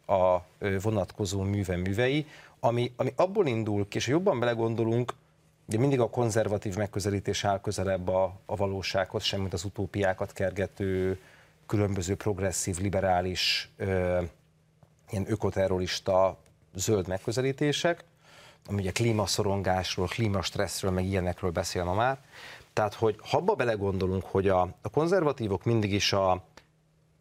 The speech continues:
a hely szeretetét, a lokalitás szeretetét vallották. Ebből fakad a szuverenitás védelem is. De ebből fakad az is, hogy a saját környezetünket, ami, ami körbevesz minket, amelyek között, amely között a mindennapi életünket éljük,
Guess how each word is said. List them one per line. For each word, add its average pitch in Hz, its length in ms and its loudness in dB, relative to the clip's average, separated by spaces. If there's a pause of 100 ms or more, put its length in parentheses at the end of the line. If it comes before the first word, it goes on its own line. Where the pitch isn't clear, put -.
(120)
a - 100 0
hely 113 260 2
szeretetét, 90 960 -2 (280)
a - 80 -4
lokalitás 98 600 0
szeretetét 87 580 -2
vallották. 80 460 -2
Ebből 143 220 2
fakad 110 280 0
a 98 60 0
szuverenitás 87 760 0
védelem 82 420 -2
is. - 160 -12 (540)
De 101 140 0
ebből 147 300 4
fakad 156 340 0
az 175 140 2
is, 131 140 -2
hogy 107 120 2
a 107 60 2
saját 131 500 2
környezetünket, 82 1000 -6
ami, 104 400 0
ami 104 180 0
körbevesz 95 600 0
minket, - 460 -8 (340)
amelyek 113 420 0
között, 120 280 2
amely 107 240 2
között 107 460 2
a - 120 -4
mindennapi 104 600 2
életünket 92 800 -2
éljük, 123 380 0